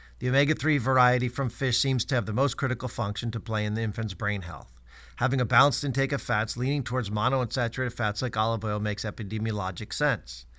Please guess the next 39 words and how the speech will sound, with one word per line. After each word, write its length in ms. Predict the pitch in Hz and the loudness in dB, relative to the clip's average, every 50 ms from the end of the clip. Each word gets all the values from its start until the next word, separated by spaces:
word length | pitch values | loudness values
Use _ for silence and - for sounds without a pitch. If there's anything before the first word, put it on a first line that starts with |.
| - - - - - - - - | -20 -20 -20 -20 -20 -20 -16 -8
Saturated 500 | - - 143 127 120 - 151 143 131 - | -4 0 0 0 2 2 2 2 2 4
fats 280 | 131 123 123 120 - | 4 4 4 4 2
are 40 | 139 | 2
likely 320 | 123 120 120 120 - 135 | 4 4 2 2 2 -2
good 220 | 110 92 117 110 107 | 0 0 0 0 0
in 100 | 117 117 | 2 2
moderation. 680 | 113 107 107 107 107 110 113 113 107 - - - - - - - - - - - - - - - - - - - - - - | 2 4 4 4 4 4 2 2 0 -2 -4 -8 -10 -18 -20 -20 -20 -20 -20 -20 -20 -20 -20 -20 -20 -20 -20 -20 -12 -6 -4
The 80 | 135 | -4
to-do 280 | 117 120 131 160 170 165 | -2 2 6 8 8 8
for 140 | 170 175 175 | 6 4 2
the 80 | 165 | 4
maternal 460 | 151 147 139 - - 143 131 131 131 | 4 4 4 4 2 2 2 2 2
diet. 400 | 120 110 104 87 78 73 69 - - - - - - - - - | 2 0 0 -2 -2 -6 -12 -18 -20 -20 -20 -20 -20 -10 -4 -4
Okay, 320 | 147 147 - 127 98 87 | -4 -2 -2 -4 -4 -2
number 280 | 95 110 139 143 147 143 | -2 0 0 2 2 2
one, 240 | 127 113 95 82 - - | 0 0 -4 -6 -10 -10
consume 400 | - 131 120 - - 180 196 180 | -6 -4 -2 2 2 2 2 2
fats 280 | - - 165 160 151 104 | 4 6 6 6 4 4
daily 380 | 101 147 135 135 135 139 135 123 | 2 2 2 4 4 2 2 0
as 80 | 117 | 0
high-quality, 760 | - - 123 143 151 - - 135 131 123 123 123 117 123 120 | 2 4 4 4 4 2 2 2 4 4 4 4 2 0 -2
whole 320 | 110 - - 139 147 156 147 | -2 0 4 4 4 6 6
unprocessed 680 | 135 131 120 - - 123 120 120 - - 131 120 - | 4 2 2 0 0 2 2 2 2 0 0 -2 -2
foods. 520 | - - 95 82 92 110 104 - - - - - - - - - - - - - | -4 -6 -6 -6 -8 -8 -8 -10 -12 -14 -14 -18 -20 -20 -20 -20 -20 -20 -6 0
Vegetables, 580 | 143 147 147 - - 156 139 143 143 143 127 | 2 2 4 2 2 0 2 2 2 2 4
olives, 460 | 120 120 127 135 135 135 135 131 117 | 6 6 6 6 6 6 4 2 0
coconut, 480 | - - 139 135 - 143 139 139 135 127 | 0 0 0 0 2 2 2 4 4 4
avocados, 840 | 120 120 123 123 107 127 - - 139 135 135 131 131 135 131 127 - | 4 4 4 2 0 -2 2 4 6 6 6 6 4 2 0 0 0
nuts, 340 | 127 131 135 139 135 - - | 2 4 4 4 2 0 -2
ghee, 500 | - 110 98 110 127 131 131 131 135 135 | -6 -4 -2 0 0 2 2 2 0 0
or 100 | 131 101 | -2 -4
clarified 600 | - - 139 127 127 127 123 - 127 120 117 95 | -4 -2 0 0 0 0 0 2 0 0 0 0
butter, 300 | 107 127 131 123 127 117 | 0 0 2 2 0 0
and 100 | 110 107 | -2 -2
seeds 320 | - - 143 135 127 110 | -2 -2 -2 -2 -2 -2
are 60 | 117 98 | -4 -6
great 280 | 85 113 120 120 113 - | -2 -2 -2 -2 -2 -2
fat 220 | - 120 107 101 | -2 -2 -2 -2
sources. 580 | - - 107 90 - - - - - - - | -4 -6 -6 -6 -8 -10 -14 -14 -16 -18 -18